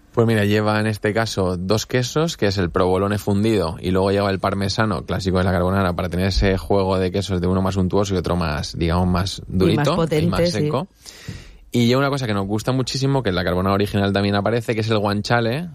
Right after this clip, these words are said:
Speaker 1: que es esta especie de
Speaker 2: Mm.
Speaker 1: bacon italiano.
Speaker 2: Sí.
Speaker 1: Va muy tostado, muy tostado y acaba, eh,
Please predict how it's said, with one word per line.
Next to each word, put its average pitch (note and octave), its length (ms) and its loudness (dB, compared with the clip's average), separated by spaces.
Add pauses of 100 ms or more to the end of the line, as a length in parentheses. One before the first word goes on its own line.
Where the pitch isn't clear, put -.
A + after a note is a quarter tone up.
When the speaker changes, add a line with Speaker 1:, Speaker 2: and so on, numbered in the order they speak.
(120)
Speaker 1:
que G2 100 -4
es F#2 80 -6
esta G2 200 -6
especie F#2+ 340 2
de G2 180 0
Speaker 2:
Mm. - 100 -4
Speaker 1:
bacon F#2+ 600 -2
italiano. G#2 760 0
Speaker 2:
Sí. C#3+ 300 -4 (240)
Speaker 1:
Va A2 60 4
muy A#2+ 220 2
tostado, B2+ 400 0
muy B2 120 -2
tostado B2+ 400 0
y A#2+ 60 0
acaba, A2+ 460 -4 (440)
eh, C#2 60 -16